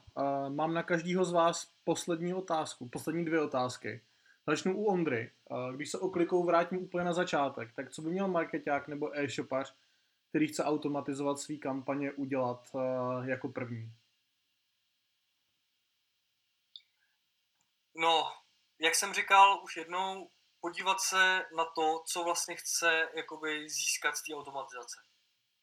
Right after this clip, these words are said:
Speaker 2: Jakoby, co má být ten výsledek, říct si prostě, kam se chce dostat.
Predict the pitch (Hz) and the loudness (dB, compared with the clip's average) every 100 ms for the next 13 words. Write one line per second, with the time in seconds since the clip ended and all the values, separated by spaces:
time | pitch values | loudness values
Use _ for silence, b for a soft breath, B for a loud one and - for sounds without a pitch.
0 | _ _ - 156 156 - 185 180 175 175 | _ _ -6 -2 -2 2 4 4 2 -2
1 | 160 - 165 139 135 - - 180 175 170 | -4 -4 -2 -4 -8 -10 -6 -4 -4 -4
2 | - 170 165 165 175 - - - 170 156 | 0 2 2 6 6 6 -2 -4 -4 -4
3 | - - | -8 -10